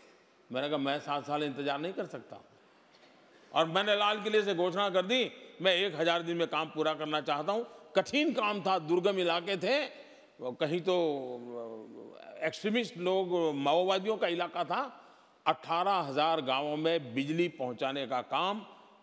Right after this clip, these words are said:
करीब-करीब पूरा हुआ। अब शायद डेढ़ सौ, पौने दो सौ गांव बाकी हैं, काम चल रहा है। आप कल्पना कर सकते हैं कि गरीब माँ शौचालय जाने के लिए सूर्योदय से पहले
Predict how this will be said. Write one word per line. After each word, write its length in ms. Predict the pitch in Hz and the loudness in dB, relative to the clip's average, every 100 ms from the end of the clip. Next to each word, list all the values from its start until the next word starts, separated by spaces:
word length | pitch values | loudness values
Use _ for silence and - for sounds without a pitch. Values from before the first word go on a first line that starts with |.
| - | 2
करीब-करीब 560 | 202 262 - 208 165 170 | 4 4 2 2 0 0
पूरा 200 | 165 156 | 2 2
हुआ। 300 | 151 175 175 | 2 4 2
अब 100 | 135 | 2
शायद 240 | 151 147 | 0 0
डेढ़ 200 | 139 143 | 0 -2
सौ, 160 | 156 147 | -2 -4
पौने 260 | 139 139 | -4 -2
दो 120 | 143 | -2
सौ 140 | 139 143 | -4 -2
गांव 240 | 120 131 | -2 0
बाकी 320 | 123 123 151 | 0 -2 0
हैं, 460 | 165 202 - - - | 0 -2 -8 -18 -2
काम 180 | 180 220 | -2 -2
चल 240 | - 269 | -2 -2
रहा 140 | 370 370 | 0 -4
है। 300 | 208 - - - - - 339 | -4 -18 -20 -20 -16 -4 4
आप 100 | 240 - | 4 6
कल्पना 460 | 254 262 349 370 330 | 2 4 4 4 4
कर 120 | 285 | 2
सकते 300 | 202 254 277 | 2 2 4
हैं 240 | 277 294 262 | 4 4 4
कि 80 | |
गरीब 340 | 185 185 240 240 | 4 4 4 2
माँ 360 | 170 202 233 - - - - - - - - - - - - - - - | 2 2 0 -4 -8 -10 -10 -12 -12 -14 -16 -18 -18 -20 -20 -20 -20 -14
शौचालय 880 | - - 220 233 - 269 294 302 285 | -8 2 4 4 4 4 4 4 4
जाने 360 | 208 226 233 233 | 4 4 4 0
के 180 | 220 180 | 2 0
लिए 600 | 180 214 202 185 - - - - _ _ _ _ _ _ _ _ _ _ _ _ _ _ _ _ | 0 -2 -4 -6 -12 -18 -20 -20 _ _ _ _ _ _ _ _ _ _ _ _ _ _ _ _
सूर्योदय 720 | - - 175 196 190 170 165 | -6 2 4 6 4 4 2
से 220 | 165 175 | 0 -4
पहले 500 | 147 - 127 143 170 | -4 -4 -2 0 0